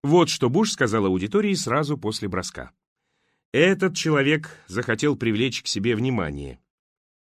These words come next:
Это как участвовать в избирательной кампании под крики избирателей.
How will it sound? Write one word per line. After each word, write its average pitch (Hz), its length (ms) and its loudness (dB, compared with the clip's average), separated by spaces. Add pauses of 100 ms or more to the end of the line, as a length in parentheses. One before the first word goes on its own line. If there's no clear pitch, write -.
Это 156 220 0
как 180 180 2
участвовать 160 580 0
в 151 80 0
избирательной 139 480 0
кампании 131 640 0 (280)
под 156 200 0
крики 170 320 -2
избирателей. 110 680 -4